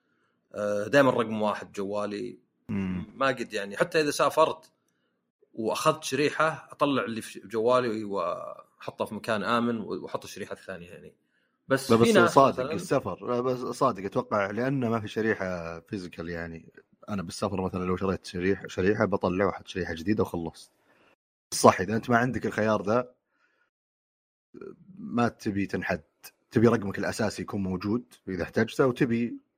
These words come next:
Speaker 2: شريحتك، ورقمك الثاني وين؟ ما عندك شريحة تطلعها، وين بيتخزن؟ في الجوال، والشريحة الجديدة للدولة اللي سافرت لها، ف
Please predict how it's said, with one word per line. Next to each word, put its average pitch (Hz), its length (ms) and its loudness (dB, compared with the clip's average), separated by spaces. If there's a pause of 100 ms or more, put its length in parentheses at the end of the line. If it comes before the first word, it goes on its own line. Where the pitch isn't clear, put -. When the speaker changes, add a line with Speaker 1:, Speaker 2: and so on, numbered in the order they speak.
(760)
Speaker 2:
شريحتك، 104 720 -2
ورقمك 120 360 4
الثاني 120 320 0
وين؟ 117 140 0
ما 101 320 0
عندك 107 240 -2
شريحة 104 300 -4
تطلعها، 85 480 -8 (380)
وين 110 160 0
بيتخزن؟ 90 500 -2 (600)
في - 80 -2
الجوال، 98 480 2 (380)
والشريحة 104 760 2
الجديدة 101 360 0
للدولة 95 340 0
اللي 92 120 0
سافرت 90 400 -2
لها، 95 140 0
ف 87 380 -4